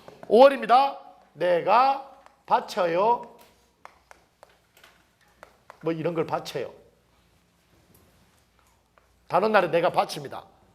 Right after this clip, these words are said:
뭐를? 이 약을 바치는데요. 약을 바치면서 뭐를 하냐면 장수를 기원합니다.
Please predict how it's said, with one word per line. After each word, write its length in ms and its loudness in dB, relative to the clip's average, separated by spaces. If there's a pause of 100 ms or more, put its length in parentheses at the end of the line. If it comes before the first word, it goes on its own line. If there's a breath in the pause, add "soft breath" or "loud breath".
뭐를? 680 0
이 120 -10
약을 260 0
바치는데요. 720 -2 (2250 loud breath)
약을 200 4
바치면서 380 -2
뭐를 260 0
하냐면 500 -2 (240)
장수를 580 -6
기원합니다. 500 -10